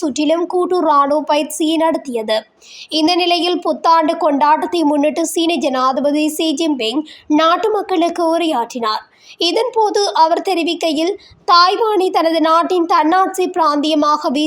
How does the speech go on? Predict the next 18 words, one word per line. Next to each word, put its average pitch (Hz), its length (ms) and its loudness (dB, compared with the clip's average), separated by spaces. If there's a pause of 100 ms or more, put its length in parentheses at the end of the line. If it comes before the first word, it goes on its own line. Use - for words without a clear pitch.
சீனா 320 360 0
கருதுகிறது. 269 720 -4 (480)
தற்போது 339 580 0 (100)
அதனை 302 360 2
மீண்டும் 302 480 0
சீனாவுடன் 302 540 0
இணைக்க 247 280 -4
வேண்டியது 294 540 0 (360)
காலத்தின் 349 680 2
கட்டாயம். 226 580 -2 (280)
எனவே, 349 440 0
தாய்வான் 359 520 2
விரைவில் 349 500 0
சீனாவுடன் 330 600 2
இணைக்கப்படும் 311 680 -2
என 262 100 0 (440)
அவர் 311 400 2
தெரிவித்துள்ளார். 233 800 -2